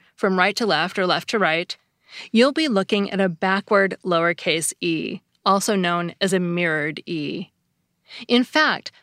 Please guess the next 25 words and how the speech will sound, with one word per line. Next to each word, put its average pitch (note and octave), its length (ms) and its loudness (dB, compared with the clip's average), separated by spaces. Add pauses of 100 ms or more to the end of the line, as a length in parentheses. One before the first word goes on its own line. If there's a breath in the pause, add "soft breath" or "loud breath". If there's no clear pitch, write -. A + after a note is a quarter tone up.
the G#3 100 4
mirrored B3 500 4
e F3+ 300 0
is F3+ 140 -4
a F#3 60 0
legitimate G3 520 0
symbol A#3+ 320 0
for - 140 -2
another C4 500 4
vowel, D#3 560 -2 (320 loud breath)
but A#3+ 180 2
it's A#3 160 -2
one A#3+ 160 2
that A#3 160 0
only B3+ 260 2
occurs F#3+ 400 -2
in F3+ 120 -2
certain E3 320 -4
dialects F3 640 -2
of F3 120 -2
English E3 360 -4
that F3+ 160 -2
I F3 120 -2
don't D#3+ 220 -4
speak, D#3 480 -6